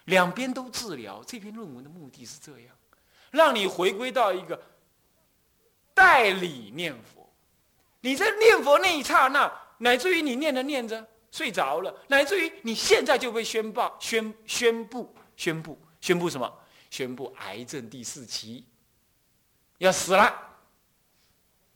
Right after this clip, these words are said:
你是怎么想？“啊，完了，完了，完了，完了，完了，完了，完了！我都在研究戒律，没好好念佛，现在死，怎么死法？”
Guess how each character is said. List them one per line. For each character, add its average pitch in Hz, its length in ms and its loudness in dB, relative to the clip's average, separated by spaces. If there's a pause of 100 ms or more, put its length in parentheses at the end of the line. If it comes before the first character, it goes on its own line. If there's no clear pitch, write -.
(160)
你 147 100 -8
是 170 100 -10
怎 160 120 -8
么 120 100 -10
想 110 180 -14 (360)
？“啊， 277 120 -4 (220)
完 196 180 2
了， 392 140 -8 (300)
完 208 160 -4
了， - 60 -14
完 147 120 -2
了， 147 80 -8
完 147 140 -6
了， 160 60 -8
完 127 100 -6
了， 120 40 -8
完 117 120 -8
了， 113 80 -18
完 120 100 -18
了！ - 60 -20 (480)
我 196 120 0
都 247 120 0
在 262 80 8
研 208 160 2
究 233 120 0
戒 233 220 -2
律， 220 100 -2
没 202 140 2
好 240 160 4
好 233 160 6
念 208 220 -2
佛， 170 180 0
现 - 180 2
在 185 80 2
死， 139 300 -6
怎 170 160 -10
么 208 160 2
死 190 360 -6
法？” 131 300 -6